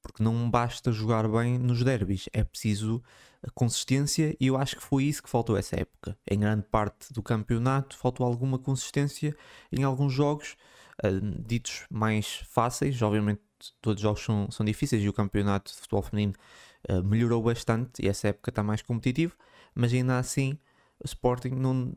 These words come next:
não devia ter escorregado em alguns jogos depois consegue ganhar duas vezes ao Benfica, mas a verdade é que o Benfica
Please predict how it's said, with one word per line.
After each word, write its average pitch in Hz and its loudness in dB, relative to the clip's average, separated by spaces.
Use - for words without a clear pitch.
não 127 0
devia 123 2
ter 127 0
escorregado 120 0
em 123 0
alguns 127 0
jogos 131 0
depois 104 0
consegue 104 0
ganhar 104 2
duas 107 0
vezes 101 -2
ao 107 2
Benfica, 113 2
mas 101 2
a 101 2
verdade 98 2
é 98 0
que - -8
o 95 0
Benfica 101 -2